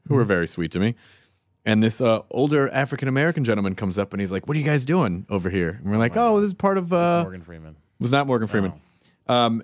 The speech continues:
Speaker 1: and, uh, he was very well dressed, we-, very well dressed guy, a, a dapper elderly African-American gentleman. <clears throat> And he, and I go, "Well, th-, we're doing a comic book, it's a comic book convention.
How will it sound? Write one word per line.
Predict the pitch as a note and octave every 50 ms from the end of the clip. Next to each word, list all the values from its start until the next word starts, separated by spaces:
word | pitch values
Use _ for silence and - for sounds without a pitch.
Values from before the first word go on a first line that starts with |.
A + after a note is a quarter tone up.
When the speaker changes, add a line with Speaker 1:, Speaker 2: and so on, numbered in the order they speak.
| - _ -
Speaker 1:
and, | A#2+ A#2 A#2 A#2 A2+ A#2
uh, | A2
he | A#2+
was | B2 A2+ A2
very | D3+ F#3 G3+
well | F3 D#3 D3 C#3
dressed, | A2+ A2 A#2+ A#2+ A#2+ A#2+ - - -
we-, | A2+ B2 B2
very | A2+ C3+ C#3
well | C3+ C3 B2+
dressed | A#2 A#2 A#2 A2+ - -
guy, | A#2 G#2+ G2+ G2+ G2+ G2+ G2+ - _
a, | - G#2 F#2+
a | F#2 A2+
dapper | G#2+ D3 C#3+ D3 - D#3+ C#3+ C#3
elderly | A#2+ A#2+ A#2+ A#2 A2+ B2 A#2+ A#2 A#2 A2 G#2
African-American | G2+ G2+ - - G#2+ G#2 G2+ G2 - G#2+
gentleman. | F#2+ G#2 G2 G2 G2 G2 G2+ - - - - -
<clears throat> | _ _ _ -
And | - B3+ A3+ A3+ F#3 C#3+ B2 A#2+ - A#2+ A2+
he, | A2+ G#2+
and | A#2+ B2
I | B2+
go, | A#2+ C3+
"Well, | C#3 D#3+ F3
th-, | F3+ G3
we're | F3+ F3+
doing | E3+ F#3+ F#3
a | F3+ E3+
comic | - F3+ G3+ G3 -
book, | - C3+
it's | A#2+
a | B2+
comic | - C#3+ D3+ D3+ B2
book | C3+ -
convention. | - C3 B2+ B2+ B2 - B2+ B2 A#2+ A2+ A#2